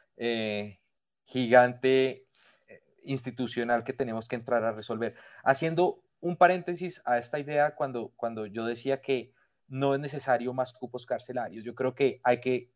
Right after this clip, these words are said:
debo hacerle un matiz. Cupo que se crea, cupo que se llena, de acuerdo, y por eso es cri-, por eso se critica la idea de construir más cupos. Sin embargo, no podemos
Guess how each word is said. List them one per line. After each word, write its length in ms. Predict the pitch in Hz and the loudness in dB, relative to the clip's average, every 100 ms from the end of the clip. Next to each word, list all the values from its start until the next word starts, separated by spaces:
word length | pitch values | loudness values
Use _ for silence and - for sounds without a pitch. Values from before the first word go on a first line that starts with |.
| _ | _
debo 280 | 117 139 147 | -2 4 4
hacerle 260 | 147 147 | 2 -8
un 80 | 151 | -6
matiz. 420 | 143 143 113 - _ _ _ _ _ _ _ | -8 -10 -16 -20 _ _ _ _ _ _ _
Cupo 220 | 165 165 | -2 2
que 100 | 180 | 0
se 140 | 170 | 0
crea, 240 | - 143 147 | 2 2 2
cupo 240 | 165 156 | -2 -8
que 80 | - | -8
se 140 | 151 | -10
llena, 360 | 135 131 107 - _ _ | -8 -8 -8 -14 _ _
de 80 | 120 | -4
acuerdo, 480 | 120 135 143 113 110 | -4 0 0 0 -6
y 100 | 117 | -6
por 140 | 117 | -6
eso 120 | 117 120 | -6 -8
es 120 | - | -10
cri-, 360 | - 147 - _ _ - | -6 -6 -8 _ _ -2
por 120 | 135 | 0
eso 200 | 127 143 | 0 -2
se 120 | 147 | -4
critica 440 | 139 123 120 120 143 | -6 -8 -8 -4 -2
la 80 | |
idea 160 | 139 120 | 0 0
de 80 | 120 | 0
construir 320 | 139 127 113 | -4 -10 -8
más 260 | 120 120 - | -8 -10 -18
cupos. 420 | - 127 - - _ - _ | -10 -10 -10 -18 _ -20 _
Sin 240 | - 135 | -6 -4
embargo, 500 | 120 120 143 113 110 - - | 0 4 4 2 -6 -16 -16
no 240 | 127 135 131 | -2 -2 2
podemos 600 | 143 139 147 151 - | 2 2 0 -6 -10